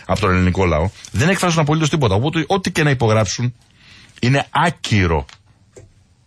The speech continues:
Ξέρεις τι θα συμβεί αν σταλεί τέτοια επιστολή από σύσσωμη την αντιπολίτευση; Δηλαδή, τ-, τις δυνάμεις εκείνες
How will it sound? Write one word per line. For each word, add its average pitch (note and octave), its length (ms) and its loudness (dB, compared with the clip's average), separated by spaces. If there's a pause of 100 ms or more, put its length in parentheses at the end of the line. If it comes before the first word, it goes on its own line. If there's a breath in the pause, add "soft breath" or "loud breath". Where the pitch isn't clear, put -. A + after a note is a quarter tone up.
(520 loud breath)
Ξέρεις C3+ 380 0
τι A#2 60 0
θα G2 100 2
συμβεί G2+ 480 0
αν A2 300 0 (100)
σταλεί G#2 380 0
τέτοια G2+ 240 -2
επιστολή G2 560 -2
από G#2+ 380 -2
σύσσωμη F#2+ 520 0 (240 loud breath)
την A#2 160 0
αντιπολίτευση; A2 680 -2 (720 soft breath)
Δηλαδή, G2+ 380 0
τ-, - 100 -12 (120)
τις G2 180 -2
δυνάμεις C3 340 2
εκείνες A2+ 380 0